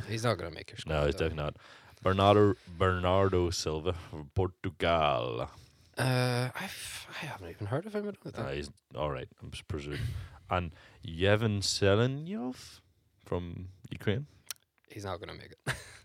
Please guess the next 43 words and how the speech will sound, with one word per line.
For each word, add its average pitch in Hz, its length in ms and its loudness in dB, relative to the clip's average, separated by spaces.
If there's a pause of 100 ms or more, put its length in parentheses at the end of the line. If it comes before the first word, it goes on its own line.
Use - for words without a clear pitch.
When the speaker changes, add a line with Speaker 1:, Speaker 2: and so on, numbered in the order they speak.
(100)
Speaker 1:
<laughs> - 460 -14
Speaker 2:
You're 87 120 0
right. 73 200 -2 (440)
So 95 240 4
pick 104 220 4
a 98 100 4
five. 117 480 6 (380)
Speaker 1:
Yes. 135 480 2 (920)
I - 460 -18
don't 160 100 -4
think 127 120 -4
I 98 40 -2
have 95 100 -6
any 92 160 -6
strikers, 131 640 -10
you 135 60 -12
know. 135 120 -12 (560)
Speaker 2:
Um, 78 120 -4
I'm 95 120 -2
not 110 140 4
sure 80 140 -2
if 76 80 -6
I 80 40 -4
have 76 80 -4
any 78 140 -4
defenders, 90 540 -6 (100)
but 78 120 -6
M-, 67 220 -16
McCarthy 82 460 -6
can 76 180 -10
do. 73 220 -8 (1300)
Speaker 1:
Well, 107 280 0
I 101 60 -2
think 127 400 -2
I'm 110 120 -4
gonna 98 220 -2
have 92 120 -2
to - 80 -20
go 95 140 -6
for 95 160 -8
a 87 60 -10
passing 92 480 -8
game 95 300 -10